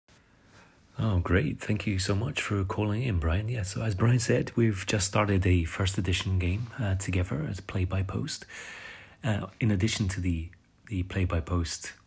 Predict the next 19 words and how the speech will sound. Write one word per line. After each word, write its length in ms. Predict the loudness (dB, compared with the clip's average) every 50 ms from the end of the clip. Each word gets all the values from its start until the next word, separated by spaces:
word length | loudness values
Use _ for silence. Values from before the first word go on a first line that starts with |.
| _ _
hybrid 520 | -8 -4 -2 -2 0 0 0 -2 -2 -2 -6 -10 -8
that 180 | -6 -6 -2
I'm 200 | -2 -2 0 0
ra-, 100 | -2 -2 -4 -6
w-, 200 | -6 -6 -6 -6 -6
playing 360 | -6 -4 0 2 2 2 2
with, 200 | 0 -2 -2 -2
uh, 200 | -2 -2 -2 -4 -6 -12 -16 -20 -20 -20 -20 -20 -20 -20 -20 -20 _ _ _ _ _
with 160 | 0 0 2
many 160 | 2 2 4 4
others, 380 | 4 4 4 2 2 0 -2 -6 -10 -14 -14 -16 -14 _ -6
um, 480 | -4 -2 -2 -2 -2 -2 -4 -6 -8 -8 -6
on, 480 | -2 0 0 0 0 0 -2 -6 -8 -10 -14 _ _ _ _ _ _ _ -2
on 180 | 0 0 0
the 200 | 0 0 -2 -2 -2
Anch-, 320 | 0 0 0 -2 -2 -2 -2
in 100 | 2 4
the 140 | 4 4
Anchor 260 | 4 2 0 0 -4